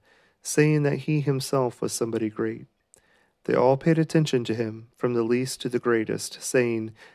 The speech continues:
"This man is the power of God that is called great."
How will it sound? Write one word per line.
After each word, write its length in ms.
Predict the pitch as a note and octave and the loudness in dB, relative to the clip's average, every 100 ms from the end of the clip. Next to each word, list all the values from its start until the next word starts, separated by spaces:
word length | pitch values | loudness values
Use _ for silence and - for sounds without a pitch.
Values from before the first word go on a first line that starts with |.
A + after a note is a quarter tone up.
| _ _ - | _ _ -2
"This 260 | D#3 - B2+ | 0 0 0
man 220 | A#2+ A2+ | 0 0
is 160 | A2+ | -2
the 100 | - | -6
power 380 | - - C3 C#3+ | -6 0 2 2
of 160 | D3+ - | 0 -2
God 320 | G#2+ G#2+ G#2 | -2 -2 -2
that 120 | G#2+ | -2
is 120 | A2 | -4
called 360 | - - A2+ A2+ | -8 -8 -8 -6
great." 360 | - A#2 - | -6 -6 -6